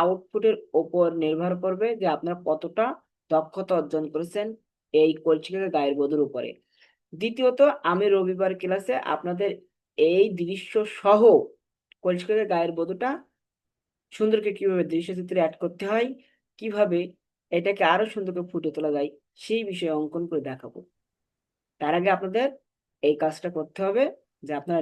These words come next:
নিজেরা কতটুকু বুঝেছেন, কতটুকু আয়ত্ত করেছেন এবং এই বিষয়ে আপনার দক্ষতা কতটুকু বৃদ্ধি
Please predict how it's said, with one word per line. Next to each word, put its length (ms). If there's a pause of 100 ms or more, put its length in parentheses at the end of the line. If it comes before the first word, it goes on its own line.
নিজেরা 280 (100)
কতটুকু 340 (120)
বুঝেছেন, 440 (500)
কতটুকু 440
আয়ত্ত 220 (120)
করেছেন 300 (300)
এবং 180 (720)
এই 200 (100)
বিষয়ে 340 (260)
আপনার 200 (100)
দক্ষতা 360 (500)
কতটুকু 400
বৃদ্ধি 260